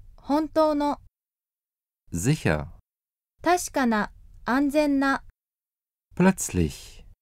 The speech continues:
Speaker 1: 突然の。
Speaker 2: Heftig。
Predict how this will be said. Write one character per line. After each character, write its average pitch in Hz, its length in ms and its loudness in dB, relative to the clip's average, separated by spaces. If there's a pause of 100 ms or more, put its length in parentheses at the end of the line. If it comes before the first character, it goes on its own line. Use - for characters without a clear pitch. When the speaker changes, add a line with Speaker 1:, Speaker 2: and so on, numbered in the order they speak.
(340)
Speaker 1:
突 254 300 -6
然 339 340 2
の。 320 220 0 (640)
Speaker 2:
Heftig。 113 580 -2